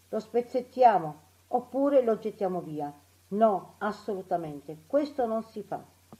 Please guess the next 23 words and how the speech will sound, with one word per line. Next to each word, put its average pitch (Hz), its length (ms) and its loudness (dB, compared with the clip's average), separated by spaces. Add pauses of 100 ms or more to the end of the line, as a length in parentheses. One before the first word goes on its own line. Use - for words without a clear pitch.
(720)
Andiamo 269 440 4
a 262 60 0
preparare 185 640 4
il 247 160 -2
nostro 262 560 2
orto 269 240 2
invaso, 160 640 -2
ricco 262 520 0
di 226 140 -2
salute. 147 580 -4 (1000)
Metto 285 360 -2
in 240 120 0
un 220 100 -2
vaso 185 400 4
abbastanza 233 680 4
terra, 147 480 -6 (460)
fino 285 320 2
a 202 160 0
cinque 269 380 -2
centimetri 247 640 -6
sotto 196 260 -2
dal 185 160 0
bordo, 143 640 -6